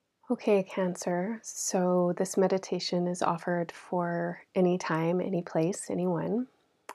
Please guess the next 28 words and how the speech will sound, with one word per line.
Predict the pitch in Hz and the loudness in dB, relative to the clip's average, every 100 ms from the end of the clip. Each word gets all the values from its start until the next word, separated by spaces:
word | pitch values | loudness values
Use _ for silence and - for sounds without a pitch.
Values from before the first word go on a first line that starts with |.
| - - | -18 -2
And | 190 175 170 170 - | 0 2 2 0 2
over | 190 185 208 | 4 6 6
Gemini | 202 185 175 175 | 6 4 4 0
season, | - 170 165 170 180 233 247 - | -2 -2 0 0 0 0 -2 0
this, | 185 170 - - - - - _ | 0 0 -2 -8 -10 -12 -20 _
uh, | 180 170 165 | -2 0 0
meditation | - 170 170 - 165 - 175 175 175 | 0 0 0 0 -2 0 0 0 -2
is | - 170 165 165 165 - - - _ - | 0 2 2 0 -2 -6 -6 -10 _ 0
a | |
medicine. | 170 175 165 - 160 185 254 233 | 2 4 2 0 2 2 2 0
That's | 160 - | -4 -4
my | 175 | -2
intention | 165 165 170 165 - 165 | 0 0 -2 -4 -2 -2
for | - 160 | 0 2
it, | 156 165 - | 4 2 -2
to | - 185 | -8 -6
work | 175 180 180 180 - | -2 2 2 0 -4
with | 175 170 165 - | -2 -2 -2 -2
the | 175 170 | 0 0
energetic, | 170 170 165 165 165 160 - - - - - - | 0 0 0 0 0 0 -4 -18 -20 -20 -20 -4
uh, | 165 160 | 2 4
opening | - 190 208 180 165 | 4 4 4 4 4
of | 160 | 0
the | 165 | 0
next | 160 156 - - | -2 -2 -10 -2
thirty | 170 160 170 | 0 0 0
days, | 160 156 160 - - | 0 2 0 -4 -4
which | 170 - | -4 -4